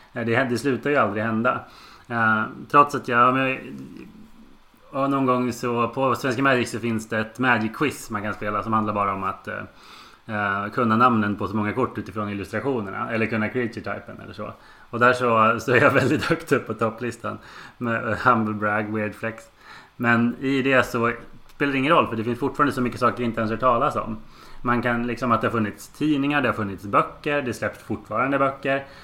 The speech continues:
Liksom, du har merch, du har hela art-grejen, eh, som vi också kan komma in på. Och, eh, ja, men det är bara så otroligt brett. Legenden om Power Nine och Black Lotus,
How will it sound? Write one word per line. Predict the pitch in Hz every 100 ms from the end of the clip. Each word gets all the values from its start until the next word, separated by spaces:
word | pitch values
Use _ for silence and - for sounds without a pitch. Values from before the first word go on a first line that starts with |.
| - -
Liksom, | 113 - 117 110 113 117
du | 113
har | 113
merch, | 120 147 151 -
du | 110
har |
hela | 107 104
art-grejen, | 113 127 117 110 120 143 147 143 147 139 - - - -
eh, | 113 110
som | 104
vi | 113
också | 110
kan | 120 123
komma | 127
in | 120 120
på. | 123 123 - - - - - - - 123
Och, | 117 - 127
eh, | 120 117 127
ja, | 165 143
men | 127
det |
är | 131
bara | 123 117
så |
otroligt | 117 127 120 110
brett. | 139 143 - -
Legenden | 123 127 135 127 127
om | 123
Power | 120 123 123 117 131 135
Nine | 120
och | 117
Black | 113 110
Lotus, | 123 131 117 127 120 -